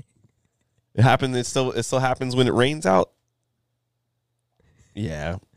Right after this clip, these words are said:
Speaker 2: You got the vid.
Speaker 1: Damn.
Speaker 2: You've been walking around. That's Doctor Andrew right there.
Speaker 1: Wait, so do I have the vid?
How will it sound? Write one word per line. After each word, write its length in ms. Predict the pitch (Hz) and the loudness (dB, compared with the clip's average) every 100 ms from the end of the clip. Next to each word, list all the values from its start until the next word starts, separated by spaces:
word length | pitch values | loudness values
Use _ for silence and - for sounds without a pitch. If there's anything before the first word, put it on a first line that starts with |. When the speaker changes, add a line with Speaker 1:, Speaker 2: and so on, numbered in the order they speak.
| _ _ _ _ _ - | _ _ _ _ _ -2
Speaker 2:
You 140 | 117 131 | 2 4
got 160 | 175 | 4
the 60 | 139 | -2
vid. 300 | - 117 98 _ _ _ _ 180 | -2 -2 -2 _ _ _ _ -8
Speaker 1:
Damn. 500 | 151 196 208 170 156 | 0 2 6 6 6
Speaker 2:
You've 140 | 131 127 | 6 4
been 180 | 131 117 | 2 2
walking 260 | 123 - | 0 2
around. 200 | 123 98 | 0 2
That's 340 | 107 107 - - | 2 0 -2 -2
Doctor 420 | - 110 - 107 | 2 2 2 0
Andrew 360 | 107 95 - 78 | 2 0 -4 -10
right 220 | 82 90 | -10 -10
there. 100 | - | -4
Speaker 1:
Wait, 120 | 151 | -2
so 160 | - 151 | 0 0
do 140 | 139 | 2
I 100 | 131 | 2
have 260 | 135 151 151 | 2 2 0
the 80 | 156 | -2
vid? 300 | 170 175 | -2 -2